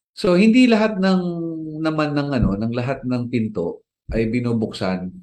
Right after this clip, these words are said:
na binubuksan ng Diyos, eh, dapat nating pasukin. Kaya nga,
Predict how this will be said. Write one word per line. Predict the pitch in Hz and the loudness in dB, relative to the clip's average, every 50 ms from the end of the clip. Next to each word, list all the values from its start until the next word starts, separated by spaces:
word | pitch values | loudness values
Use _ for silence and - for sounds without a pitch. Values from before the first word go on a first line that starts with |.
| _ _ _ | _ _ _
na | - 113 113 | -6 -4 -2
binubuksan | 107 113 120 120 117 110 107 104 104 - 113 101 98 | 0 0 0 0 0 -2 -2 -4 -6 -6 -6 -4 -4
ng | 95 95 92 | -6 -6 -6
Diyos, | 90 82 82 82 - - - | -6 -6 -6 -8 -8 -8 -6
eh, | 104 113 110 107 | -4 -2 -2 -2
dapat | 104 113 113 - - 113 104 | -2 -2 -4 -4 -4 -6 -6
nating | 107 101 95 95 95 101 95 95 | -6 -6 -8 -8 -8 -8 -8 -8
pasukin. | 98 - 92 85 78 78 82 82 - 135 - - _ _ _ _ _ _ _ _ _ _ _ _ _ _ _ _ _ _ _ _ _ _ _ _ - | -10 -10 -10 -12 -10 -10 -12 -12 -12 -14 -18 -20 _ _ _ _ _ _ _ _ _ _ _ _ _ _ _ _ _ _ _ _ _ _ _ _ -4
Kaya | 107 107 104 104 107 107 | -2 -2 -2 -2 -2 -2
nga, | 107 107 | -2 -2